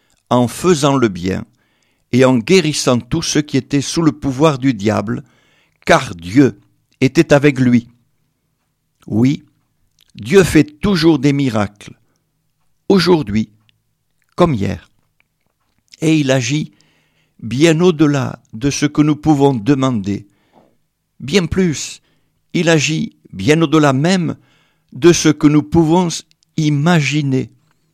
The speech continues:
À un père désespéré qui a interpellé Jésus en ces termes, « Maître,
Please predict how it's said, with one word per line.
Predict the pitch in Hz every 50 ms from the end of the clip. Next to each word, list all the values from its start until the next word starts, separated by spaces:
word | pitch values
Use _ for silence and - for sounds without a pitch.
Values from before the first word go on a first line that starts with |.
| _ _ _ _ _ _ _ _ _ _ _ _ -
À | - 92 98 113
un | 123 127 127
père | 117 - 165 175 165 139 117
désespéré | 104 131 131 120 110 123 120 - - - - 98 98 95 104 127 143 131 - _ _ _ _ _ _ _ _ _ _ _ _ _ _ _ _ _
qui | - 120
a | 117
interpellé | 120 120 117 - 123 113 - - 123 120 123 123
Jésus | 104 113 123 117 104 110 107
en | 104 107
ces | - - - 120
termes, « | 120 - 160 165 147 120 110 101 95 90 - _ _ _ _ _ _ _ _ _ _ _ _ _ _ _ _ - -
Maître, | 160 135 135 123 113 _ - - - -